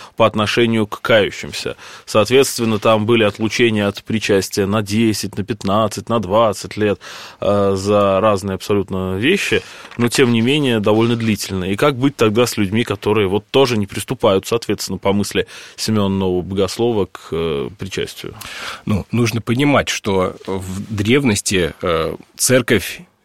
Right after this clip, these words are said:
Speaker 2: не просто так отлучала человека от причастия.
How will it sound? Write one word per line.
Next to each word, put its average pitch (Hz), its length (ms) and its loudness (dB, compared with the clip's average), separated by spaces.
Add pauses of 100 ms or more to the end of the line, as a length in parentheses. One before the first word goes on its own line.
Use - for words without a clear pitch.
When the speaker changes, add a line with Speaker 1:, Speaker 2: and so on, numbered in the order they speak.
(400)
Speaker 2:
не 123 160 2
просто 143 380 4
так 113 260 2
отлучала 110 600 2
человека 95 500 0
от - 80 -10
причастия. - 600 -6